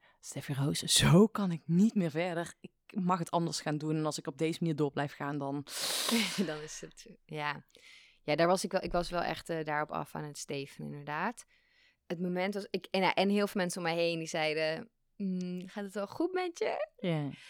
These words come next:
Speaker 2: Ik merkte het ook aan mezelf. Ik was gewoon echt vaak ziek, maar ook met dikke koorts en zo erbij, dat mijn lichaam gewoon echt niet meer kon. Ik werd ook kattig naar mensen.
Speaker 1: Ja.
Speaker 2: En gewoon niet eens op hen, maar gewoon meer op situaties, dat ik gewoon echt uit kon vallen en boos werd en zo. Toen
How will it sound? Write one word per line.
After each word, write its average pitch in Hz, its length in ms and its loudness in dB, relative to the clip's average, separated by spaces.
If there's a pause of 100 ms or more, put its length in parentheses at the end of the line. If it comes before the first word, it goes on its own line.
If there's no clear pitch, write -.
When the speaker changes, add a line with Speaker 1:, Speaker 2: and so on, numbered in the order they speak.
(140)
Speaker 2:
Ik 170 120 -10
merkte 170 200 2
het - 120 -8
ook 165 100 -4
aan 165 80 -2
mezelf. 160 300 2
Ik - 60 -18
was 165 140 -4
gewoon 170 180 -4
echt 170 120 -6
vaak 170 160 -4
ziek, 180 220 -2
maar 170 160 -2
ook 165 60 -2
met 165 100 -2
dikke 170 200 -4
koorts 175 440 0
en 160 100 -6
zo 160 80 0
erbij, 156 300 2
dat 165 100 -2
mijn 165 120 -4
lichaam 170 240 -8
gewoon 165 160 -6
echt - 200 -10
niet 170 100 -10
meer 165 140 -6
kon. 170 440 -2 (520)
Ik 165 120 -16
werd 170 160 -2
ook 170 160 -2
kattig 165 360 -2
naar 165 180 -2
mensen. 160 540 -6 (100)
Speaker 1:
Ja. 143 400 -6
Speaker 2:
En 180 280 -2
gewoon - 300 0
niet 220 200 4
eens 208 240 -2
op 202 180 0
hen, 202 240 4
maar 220 120 2
gewoon 196 160 0
meer 196 120 2
op 196 100 -2
situaties, 185 640 2
dat 180 100 -8
ik - 60 -16
gewoon 190 140 -2
echt - 180 -8
uit 196 220 2
kon 180 180 -6
vallen 180 340 -2
en 170 100 -6
boos 175 300 -4
werd 175 180 -4
en 170 140 -8
zo. 160 200 -4
Toen 180 100 -4